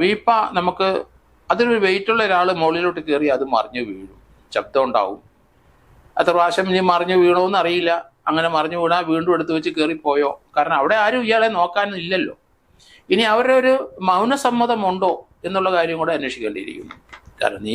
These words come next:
പൊക്കോ, രക്ഷപ്പെട്ടോ, നിന്നെ ഇനി ഇവിടെ നോക്കാനൊന്നും ഞങ്ങൾക്ക് ബുദ്ധിമുട്ടാണ്, നീ സ്ഥലം വിടുന്നേ വിട്ടോ,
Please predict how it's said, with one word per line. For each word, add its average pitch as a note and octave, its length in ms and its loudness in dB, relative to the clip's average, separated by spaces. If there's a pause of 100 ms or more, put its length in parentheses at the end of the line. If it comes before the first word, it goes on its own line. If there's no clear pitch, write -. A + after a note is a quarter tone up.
(120)
പൊക്കോ, F#3 260 2 (120)
രക്ഷപ്പെട്ടോ, D#3+ 420 0 (140)
നിന്നെ C#3 260 -2
ഇനി D3+ 120 2
ഇവിടെ D3 200 2
നോക്കാനൊന്നും C#3 460 -2
ഞങ്ങൾക്ക് B2+ 360 -4
ബുദ്ധിമുട്ടാണ്, B2 480 -2 (800)
നീ C3+ 160 2
സ്ഥലം F3+ 260 4
വിടുന്നേ G3+ 300 2
വിട്ടോ, F3 300 2